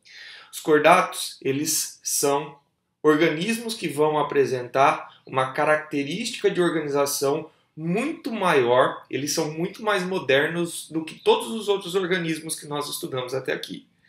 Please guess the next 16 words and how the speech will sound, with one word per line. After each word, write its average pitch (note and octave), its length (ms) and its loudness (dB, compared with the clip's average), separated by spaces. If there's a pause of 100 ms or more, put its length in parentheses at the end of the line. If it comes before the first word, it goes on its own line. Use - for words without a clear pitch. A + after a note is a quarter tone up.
(680)
A D#3+ 100 4
primeira A#3+ 420 -2
coisa E3+ 340 4
que D3+ 160 -10
nós C#3+ 240 0
vamos B2+ 580 -8 (440)
identificar E3+ 1040 2
nesses B2 360 -6
organismos A#2 840 -6 (300)
é D#3 80 6
a F3 80 10
presença E3+ 1000 2 (160)
de C3 140 -4
uma F3 180 2
estrutura F#3+ 560 0
nova, A#2 460 2